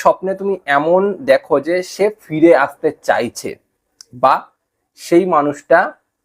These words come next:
স্বপ্নের মধ্যে এসে তোমাকে কিছু বলতে চাইছে, কিন্তু তুমি সেটা শুনতে পাচ্ছ না, বা স্বপ্নের মধ্যে এসেছে, এসে তুমি দেখছো সে শুধু তোমার দিকে তাকিয়ে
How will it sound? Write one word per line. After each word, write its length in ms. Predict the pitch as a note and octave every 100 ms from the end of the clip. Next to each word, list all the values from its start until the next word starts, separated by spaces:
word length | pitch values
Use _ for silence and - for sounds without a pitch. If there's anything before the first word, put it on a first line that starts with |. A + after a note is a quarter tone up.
| -
স্বপ্নের 520 | - D3+ - E3+ F3+ F3+
মধ্যে 240 | - F3+ - D#3+
এসে 140 | G3+ F#3+
তোমাকে 280 | F3 F3 F#3+ F#3+
কিছু 160 | F#3+ D#3+ G#2
বলতে 340 | C3 C#3+ C3+ D#3+ -
চাইছে, 320 | F2+ - - _ _ _ _ _ _ _ _ -
কিন্তু 260 | F3+ F#3 B3+ B3+
তুমি 140 | G3+ G3
সেটা 160 | A3 -
শুনতে 300 | - E3 D#3 C#3
পাচ্ছ 220 | G#2+ - -
না, 80 | - _ _ _ _ D3
বা 160 | D#3+ C4 - _ _ _ -
স্বপ্নের 440 | D3 C#3 F#3 G3 G3
মধ্যে 220 | F#3 G3+ G3 E3+
এসেছে, 400 | F3+ G#3+ G3 D#3 F#3+ - - D3+
এসে 200 | - G3+ G#3 _ _ -
তুমি 140 | F#3+ F#3
দেখছো 260 | F#3 G3 G3
সে 80 | G3+ F#3+
শুধু 140 | G#3 G3+
তোমার 160 | G3+ G3
দিকে 120 | G3 -
তাকিয়ে 380 | C3 C3 D#3+ D#3+